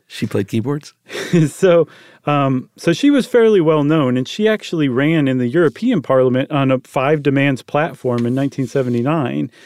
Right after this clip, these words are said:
Speaker 1: And there was an assassination attempt on her life from the Ulster Defense Force,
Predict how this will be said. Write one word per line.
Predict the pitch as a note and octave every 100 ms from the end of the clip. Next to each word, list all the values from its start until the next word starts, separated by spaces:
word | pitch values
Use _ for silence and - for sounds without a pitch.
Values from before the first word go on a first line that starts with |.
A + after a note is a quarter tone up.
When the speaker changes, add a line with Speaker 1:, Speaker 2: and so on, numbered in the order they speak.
| - - -
Speaker 1:
And | C#3+
there | F3+
was | F3+
an | F3
assassination | D3 F3 G3 - D#3 G3+ - C3+
attempt | A#2+ C3 A#2 C3
on | B2
her | A#2+ C#3
life | C3+ F3 C#3+
from | - B2
the | B2
Ulster | C3+ D3 - C#3+
Defense | B2 - F3+ G3 -
Force, | - G#2+ B2 -